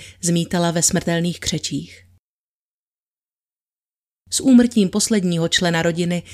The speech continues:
byla její práce v Ketometu u konce. Mohla se sice zaměřit ještě na čerstvé vdovce, pány Gibbse a Gordona, ale poté, co první jmenovaný tak nevděčně odmítl její nabídku nastěhovat se do jeho domácnosti,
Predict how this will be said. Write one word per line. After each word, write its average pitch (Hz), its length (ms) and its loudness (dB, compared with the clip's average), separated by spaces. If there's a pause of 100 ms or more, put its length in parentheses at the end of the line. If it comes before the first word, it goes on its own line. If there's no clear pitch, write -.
(180)
byla 277 220 4
její 233 280 4
práce 202 460 0
v - 80 -10
Ketometu 196 540 -2
u - 80 -4
konce. 156 480 -6 (1040)
Mohla 226 240 4
se 165 160 0
sice 180 340 0
zaměřit 170 560 -2
ještě 160 300 -2
na 156 100 -4
čerstvé 160 500 -2
vdovce, 165 500 -4 (280)
pány 165 320 2
Gibbse 165 420 -2
a 156 160 -4
Gordona, 170 600 -4 (380)
ale 240 180 4
poté, 214 360 2
co - 140 0
první 175 420 0
jmenovaný 175 600 -2 (220)
tak - 160 0
nevděčně 180 580 0
odmítl 196 500 2
její 156 280 2
nabídku 170 580 -4 (220)
nastěhovat 165 520 0
se 170 100 -2
do 165 80 0
jeho 160 180 2
domácnosti, 175 760 -2